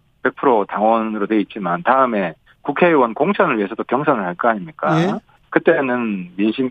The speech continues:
Speaker 1: 민심 백 프로를 하든지 민심 비중을 최대한 높여야,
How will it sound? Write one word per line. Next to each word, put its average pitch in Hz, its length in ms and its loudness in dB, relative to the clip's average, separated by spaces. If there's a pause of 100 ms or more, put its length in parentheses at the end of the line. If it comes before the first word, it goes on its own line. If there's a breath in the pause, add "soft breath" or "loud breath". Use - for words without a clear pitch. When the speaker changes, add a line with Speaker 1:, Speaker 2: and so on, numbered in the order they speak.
(120)
Speaker 1:
민심 117 280 4
백 143 160 -2
프로를 117 300 2
하든지 113 340 -2
민심 123 320 2
비중을 143 280 2
최대한 160 360 -4
높여야, 113 640 0